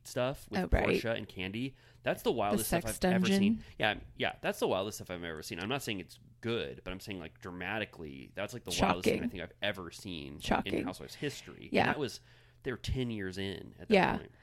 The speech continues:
Speaker 2: I also think Atlanta and New York rival each other in their goofiness.
Speaker 1: Yes.
Speaker 2: They're kooky.
Speaker 1: Yes.
Speaker 2: The, there are characters, and it's just very absurd at times.
Speaker 1: Yeah. They're
Speaker 2: And
Speaker 1: also, they're so, like, they're so funny.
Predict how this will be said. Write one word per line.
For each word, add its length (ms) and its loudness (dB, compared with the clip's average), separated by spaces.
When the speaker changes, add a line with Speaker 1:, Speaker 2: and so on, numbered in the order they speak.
Speaker 2:
I 100 6
also 240 6
think 360 2
Atlanta 720 4
and 200 4
New 80 4
York 560 4
rival 460 6
each 260 4
other 220 6
in 160 4
their 140 2
goofiness. 880 6
Speaker 1:
Yes. 480 -2
Speaker 2:
They're 320 10
kooky. 600 6
Speaker 1:
Yes. 460 -6
Speaker 2:
The, 140 4
there 140 8
are 60 6
characters, 840 6
and 240 2
it's 200 -2
just 360 -2
very 300 6
absurd 520 2
at 140 -2
times. 580 4
Speaker 1:
Yeah. 60 -2
They're 100 0
Speaker 2:
And 80 4
Speaker 1:
also, 180 2
they're 160 -4
so, 560 0
like, 180 -6
they're 120 0
so 360 -2
funny. 480 -10